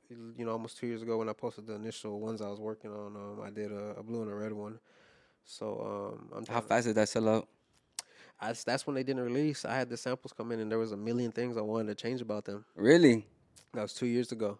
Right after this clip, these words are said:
Speaker 1: and then I remember just people bugging me since then, like, "Yo, we want you to come out with a toy." Like, po-, uh, we saw this, you know.
Speaker 2: What didn't you like about it, though? Like,
Speaker 1: There were just a lot of things I wanted to change,
Speaker 2: like,
Speaker 1: man. I
Speaker 2: little knickknacks here and
Speaker 1: Yeah,
Speaker 2: there?
Speaker 1: just more custom, man. I wanted to tailor it to, like I said, like, the South and Houston.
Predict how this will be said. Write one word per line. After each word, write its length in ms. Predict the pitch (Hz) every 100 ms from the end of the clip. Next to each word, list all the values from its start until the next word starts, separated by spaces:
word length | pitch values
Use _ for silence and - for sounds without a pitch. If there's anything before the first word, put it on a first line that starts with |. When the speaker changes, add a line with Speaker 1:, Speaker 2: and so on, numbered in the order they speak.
| -
Speaker 1:
and 180 | 104 104
then 120 | 104
I 60 | 104
remember 280 | 110 110 104
just 300 | 104 - -
people 240 | 117 107
bugging 320 | 101 107 110
me 140 | 113 110
since 320 | - 117 -
then, 300 | 110 117 110
like, 200 | 104 104 _ _ - - _
"Yo, 180 | - 117
we 100 | 113
want 220 | 104 104
you 80 | 113
to 60 | 101
come 160 | 110
out 80 | 107
with 120 | 104
a 40 | 107
toy." 420 | - 123 127 107 -
Like, 220 | 101 98 _
po-, 160 | - - 107
uh, 60 |
we 80 | 101
saw 220 | - 104
this, 160 | 107 113
you 80 | 120
know. 180 | 113 113
Speaker 2:
What 100 | 143
didn't 160 | 165
you 60 | 147
like 220 | 120 180
about 240 | 147 117
it, 100 | 113 110
though? 220 | 107 104 - -
Like, 140 | 117 104
Speaker 1:
There 80 |
were 60 | 175
just 120 | 190
a 40 | 156
lot 100 | 120
of 60 |
things 180 | 110 113
I 40 |
wanted 260 | 110 110 104
to 20 |
change, 240 | 113 117 110
Speaker 2:
like, 120 | 110
Speaker 1:
man. 40 |
I 20 | 113
Speaker 2:
little 140 | 113
knickknacks 600 | 113 120 135 127 - -
here 160 | 139 131
and 100 | 123
Speaker 1:
Yeah, 60 |
Speaker 2:
there? 200 | 139 143
Speaker 1:
just 180 | 139 147
more 140 | 156 127
custom, 420 | - 117 - 117
man. 140 | 117
I 40 | 117
wanted 320 | 123 123 113
to 80 | -
tailor 280 | 113 120
it 100 | 110 -
to, 80 |
like 180 | 110 110
I 60 | 107
said, 280 | - 113 110
like, 260 | 104 104 _ _ _ _ 110
the 100 | 107
South 400 | - 104 104 104
and 120 | 101
Houston. 360 | 117 110 -